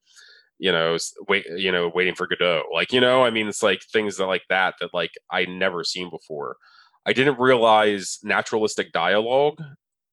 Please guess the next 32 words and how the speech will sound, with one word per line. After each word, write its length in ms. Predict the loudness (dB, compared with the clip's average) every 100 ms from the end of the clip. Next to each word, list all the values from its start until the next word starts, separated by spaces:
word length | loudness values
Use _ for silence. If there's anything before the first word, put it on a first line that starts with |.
| _ _ _ 0
like, 220 | 0 0 -6 _ _ -4
was 160 | -2
a 80 | -2 0
thing 260 | 0 0 -4
that 160 | -6
could 140 | -6 -2
actually 360 | -4 -4 -8
be 120 | -10
captivating. 760 | -8 -4 -4 -4 -4 -4 -6 -4
I 140 | -4 -6 _
thought, 240 | -2 -2 -4
like, 240 | -6 -6 -8 _ _ -10
even 160 | -4
though 100 | -2
I 60 | -2
didn't 160 | -2 -4
understand 400 | -6 -8 -6 -6
that 160 | -8
language 340 | -8 -8 -10 -14
at 40 |
the 220 | -14 -8
time, 320 | -4 -4 -6 -8
I 100 | -6
thought 200 | -4 -4
it 80 | -2
all 140 | -2
had 100 | -4
to 80 | -6
be 100 | -10
stylized. 880 | -8 -2 0 0 2 0 -2 -10 -16 _ _ _ _ _ _ _
Um, 680 | 2 4 6 4 2 -6 -10 _ _ _ _
and 560 | -2 0 0 -2 -8